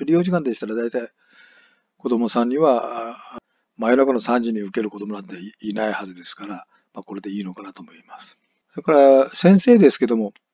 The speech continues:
これはフィリピン人ですね。フィリピン人で百三十五人以上。これはフィリ-、なぜフィリピンかというと、まあ、先生はそのオンラインでつなぎますので、世界中どこに行っても、どこにいてもいいわけですけども、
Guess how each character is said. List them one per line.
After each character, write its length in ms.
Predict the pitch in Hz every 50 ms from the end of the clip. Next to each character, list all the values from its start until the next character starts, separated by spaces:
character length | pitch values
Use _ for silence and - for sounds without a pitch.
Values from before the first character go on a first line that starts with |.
| _ _ _ _ _
こ 60 | 170
れ 60 | 165
は 40 | -
フ 120 | - -
ィ 40 | 170
リ 80 | 175 175
ピ 160 | - 202 190
ン 60 | 190
人 160 | 185 180 143
で 100 | 110 101
す 120 | - - 107
ね。 160 | 107 104 - _ _ _ _ _ _ _
フ 100 | _ -
ィ 40 | 139
リ 60 | 143
ピ 120 | - 156 147
ン 20 |
人 80 | 147 139
で 100 | 135 107
百 120 | 101 -
三 160 | - 113 113 110
十 80 | 110
五 80 | 104 98
人 100 | 101 101
以 20 |
上。 100 | 101 98 - _ _ - - - - - - _ _ _ _ _ _
こ 60 | 185 180
れ 60 | 175
は 40 | 165
フ 180 | - - 202
ィ 20 | 208
リ-、 120 | 226 233 202 208
な 160 | 139 170 214 240
ぜ 80 | 208
フ 120 | - 156 156
ィ 20 |
リ 120 | 143 151
ピ 120 | 143 156 151
ン 80 | 147
か 140 | 139 143 127
と 80 | - 123
い 100 | 117 117
う 60 | 110
と、 240 | 110 113 110 107 - _ _ _ _ _ _
ま 100 | 160 165
あ、 20 | -
先 240 | - 180 202 190
生 120 | 185 233 233
は 320 | 214 175 143 131 127 120
そ 80 | 117 131
の 280 | 127 123 120 123 127 - _ _ _
オ 140 | _ 139 143
ン 60 | 156
ラ 120 | 156 180 180
イ 20 |
ン 40 | 175
で 100 | 151 123
つ 100 | - 127
な 80 | 127 127
ぎ 100 | 127 131
ま 100 | 131 117
す 80 | 127
の 100 | 123 110
で、 220 | 107 110 101 98 - _ _ _ _
世 140 | - 143
界 140 | 135 151 151
中 140 | 139 135 117
ど 120 | 107 120
こ 100 | 113 139
に 100 | 139 143
行 60 | 135 -
っ 0 |
て 120 | - 139
も、 200 | 127 117 110 - _ _ -
ど 120 | 120 123
こ 100 | 135 139
に 100 | 143 139
い 40 | 135
て 80 | - 139
も 80 | 127
い 80 | 127 123
い 60 | 120
わ 120 | 117 110
け 80 | 107 101
で 80 | 98 95
す 80 | -
け 80 | - 113
ど 40 | 113
も、 140 | 110 104